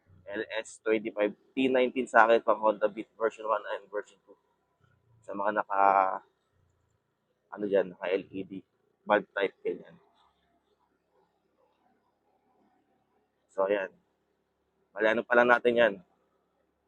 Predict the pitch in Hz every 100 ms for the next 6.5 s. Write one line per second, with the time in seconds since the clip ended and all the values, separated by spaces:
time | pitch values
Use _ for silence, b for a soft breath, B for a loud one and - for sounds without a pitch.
0 | _ _ - _ _ _ _ _ _ _
1 | _ _ _ _ 110 104 110 113 113 113
2 | 104 98 _ _ _ _ _ - 107 110
3 | 117 117 107 117 113 107 107 107 101 98
4 | 95 95 _ 104 98 107 95 95 _ _
5 | _ _ _ _ _ _ 104 110 110 101
6 | - 110 101 98 92